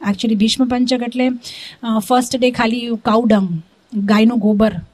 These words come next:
ખાવાનું ને પછી સેકન્ડ ડે કાઉ યુરિન ને પછી થર્ડ ડે કાંઈ ઘી ને ફોર્થ ડે દૂધ ને ફિફ્થ ડે દહીં ને એવું બધું છે. આપણે એવું તો ન કરી શકીએ. સેકન્ડ લેવલ ઉપર આપણે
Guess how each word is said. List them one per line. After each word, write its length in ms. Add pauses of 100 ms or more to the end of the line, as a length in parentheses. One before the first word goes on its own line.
(360)
ખાવાનું 400
ને 80
પછી 240
સેકન્ડ 400
ડે 80
કાઉ 280
યુરિન 500
ને 100
પછી 280
થર્ડ 380
ડે 160
કાંઈ 220
ઘી 440
ને 100
ફોર્થ 360
ડે 200
દૂધ 520
ને 140
ફિફ્થ 300
ડે 160
દહીં 380
ને 60
એવું 160
બધું 200
છે. 120
આપણે 220
એવું 140
તો 100
ન 160
કરી 160
શકીએ. 340 (400)
સેકન્ડ 340
લેવલ 340
ઉપર 280
આપણે 240